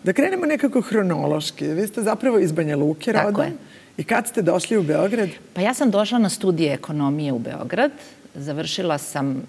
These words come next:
Speaker 2: ekonomski fakultet, spoljnu trgovinu, radila sam u državnim firmama i onda sam devedeset i pete godine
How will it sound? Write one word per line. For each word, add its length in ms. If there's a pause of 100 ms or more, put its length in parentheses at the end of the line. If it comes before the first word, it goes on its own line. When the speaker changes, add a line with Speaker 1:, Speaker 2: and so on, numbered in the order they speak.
(320)
Speaker 2:
ekonomski 480
fakultet, 520
spoljnu 320
trgovinu, 840
radila 440
sam 280
u 40
državnim 480
firmama 600 (760)
i 200
onda 280
sam 360 (160)
devedeset 760
i 40
pete 360
godine 640